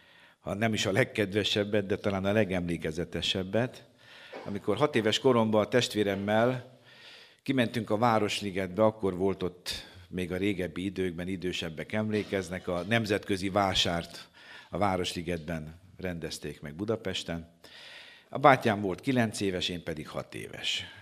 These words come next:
És, ö, a bátyámat, illetve a bátyámra rábíztak engem, és ott kóboroltunk. De miután sok-sok prospektussal megtömve pici kis szatyrainkat, ö, kijöttünk a vásárról, emlékszem, ültünk egy padon a Városliget szélén, és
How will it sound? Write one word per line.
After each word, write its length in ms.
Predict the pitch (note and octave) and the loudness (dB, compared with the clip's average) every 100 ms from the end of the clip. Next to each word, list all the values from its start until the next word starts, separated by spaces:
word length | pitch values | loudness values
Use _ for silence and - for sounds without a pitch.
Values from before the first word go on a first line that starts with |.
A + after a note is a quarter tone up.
| - | -16
És, 220 | - - | -6 -4
ö, 140 | C3 A#2+ A#2+ - _ - | -2 -6 -8 -16 _ -6
a 60 | |
bátyámat, 720 | G2+ F2 - E2 E2 - - - _ - - | -2 0 -2 -4 -4 -8 -12 -18 _ -20 -6
illetve 220 | F#2+ G2+ | -2 0
a 40 | |
bátyámra 540 | F#2 A2+ G#2+ G2 F#2 F#2 | 4 4 4 2 0 0
rábíztak 520 | F#2+ F2 E2 E2+ - | 0 -2 -4 -6 -4
engem, 300 | A#2 G2 F2 | -4 -2 -4
és 120 | E2 | -4
ott 120 | - | -4
kóboroltunk. 760 | - C3+ A#2 G#2+ G2+ - F#2 F2 - - - - - - | 6 6 8 6 6 2 -8 -10 -16 -16 -14 -14 -16 -18
De 160 | - C#3 | -2 2
miután 320 | D3+ C3+ B2 | 2 4 2
sok-sok 360 | B2 F#3+ - A2 | 4 4 4 4
prospektussal 800 | D3 D3 A2+ G#2+ A2+ G#2 G#2+ G2+ | 4 4 2 2 0 0 2 4
megtömve 840 | B2 B2 A2 G2+ F#2 F2 F#2 F#2+ - | 4 4 0 2 2 0 -2 -10 -4
pici 280 | A#2+ - C#3+ | -2 -2 -2
kis 160 | F2 | -4
szatyrainkat, 880 | - B2 A#2 G#2+ F#2 F2+ - F2 - | 2 4 4 0 0 -2 -4 -4 -2
ö, 160 | F#2 E2+ | -2 0
kijöttünk 480 | A#2+ G#2 F2 F2 E2+ | 2 4 2 -2 -2
a 80 | |
vásárról, 880 | E2+ G#2+ B2 C3+ B2+ C#3 D3 D3 D3 - - - - | 0 2 4 4 6 8 8 6 0 -16 -20 -20 -8
emlékszem, 460 | A#2 A#2+ F#2 G#2 G#2+ | -2 0 0 -2 -2
ültünk 360 | G#2+ F#2+ E2+ | -2 -4 -8
egy 100 | E2+ | -6
padon 320 | - G#2+ F#2 | 0 0 0
a 80 | E2+ | -4
Városliget 800 | F#2 F2+ F2+ - E2 D#2+ D#2+ - - | -2 -2 -2 -4 -6 -6 -8 -10 -12
szélén, 500 | - A#2 G#2 G2 F2+ | -2 0 2 0 -2
és 240 | F2+ - | -2 -4